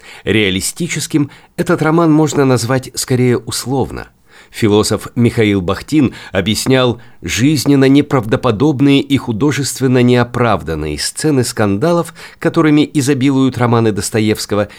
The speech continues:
и, в частности, «Братья Карамазовы», специфической карнавальной логикой художественного мира писателя. Карнавализация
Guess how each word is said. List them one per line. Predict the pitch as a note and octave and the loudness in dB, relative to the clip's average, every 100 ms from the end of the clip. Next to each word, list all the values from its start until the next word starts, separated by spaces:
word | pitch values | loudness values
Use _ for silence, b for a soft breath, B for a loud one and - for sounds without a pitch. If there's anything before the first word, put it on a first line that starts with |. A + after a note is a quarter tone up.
| B | B
и, | F2 | -8
в | |
частности, | - F#2 - F#2 - G#2 - | -2 -2 -2 -8 -6 -4 -4
«Братья | F#2 G2 E2+ F2 D#2 | -4 -4 -4 -6 -8
Карамазовы», | E2 D2 G2+ B2+ C3 C3 B B | -8 -4 -4 -4 -6 -8 B B
специфической | - - D#3+ - B2+ - D#3+ C3 - D#3 C3+ B B | -12 -4 -4 0 -2 -2 -8 -8 0 0 0 B B
карнавальной | - C3 A#2+ C3 A2+ D#2 C2 C#2+ C2 | -2 0 2 2 2 -2 -4 -6 -6
логикой | C#2+ G2 B2 A2 A2+ G#2+ B B | -4 -2 0 -2 0 -2 B B
художественного | - D#2+ C2+ G#2 A#2 A#2 - G#2+ G#2 | -10 -10 -4 -4 -4 -10 -6 -4 -2
мира | G#2+ D#2+ C#2 C2 | -2 -2 -6 -8
писателя. | - - - G1+ - - - _ _ _ _ _ _ _ | -10 -12 -10 -12 -16 -20 -20 _ _ _ _ _ _ _
Карнавализация | - A#2 G#2 G2 F#2+ A#2 D3+ - A1 G1+ | -2 0 2 0 0 0 -2 -4 -10 -14